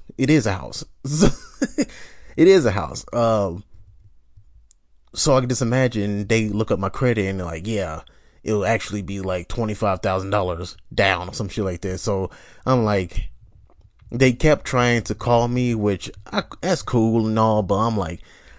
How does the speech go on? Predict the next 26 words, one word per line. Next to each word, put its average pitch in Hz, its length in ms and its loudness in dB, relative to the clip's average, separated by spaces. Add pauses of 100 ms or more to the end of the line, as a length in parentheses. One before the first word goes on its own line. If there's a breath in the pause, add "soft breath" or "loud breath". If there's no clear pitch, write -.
(400 soft breath)
I 123 200 8
know 104 240 4
I'm 98 100 2
not 92 120 -2
gonna 92 120 -4
be 87 160 -6
able 80 140 -8
to 90 80 -8
get 85 240 -6
whatever. 92 600 -2 (120)
It, 127 280 0
it's 131 160 2
no, 135 340 2
no 120 160 2
way 110 760 2
y'all, 104 340 4 (140)
y'all 101 200 0
gonna 104 180 -2
be 101 180 -2
nice 98 320 -4
enough 98 380 -4 (580 soft breath)
to, 101 380 0
uh, 87 720 -4 (920)
let 110 280 0
me 113 200 0
get 104 300 -4